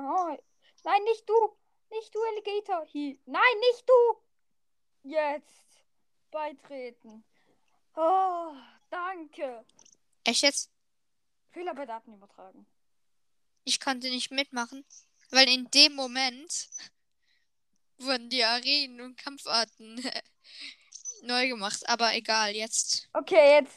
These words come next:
Speaker 1: jetzt,
Speaker 2: Jetzt
Speaker 1: jetzt,
Speaker 2: komm.
Speaker 1: jetzt, jetzt. Ich warte, ich warte, ich warte, ich warte.
Speaker 2: Okay, komm jetzt.
Speaker 1: Ich bin da.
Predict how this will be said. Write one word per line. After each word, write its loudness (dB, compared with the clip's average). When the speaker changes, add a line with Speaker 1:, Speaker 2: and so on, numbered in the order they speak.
Speaker 1:
jetzt, -2
Speaker 2:
Jetzt -
Speaker 1:
jetzt, 4
Speaker 2:
komm. -2
Speaker 1:
jetzt, -18
jetzt. -20
Ich -14
warte, 6
ich -6
warte, 2
ich -12
warte, -8
ich -20
warte. -16
Speaker 2:
Okay, 0
komm -4
jetzt. -10
Speaker 1:
Ich -20
bin -4
da. 2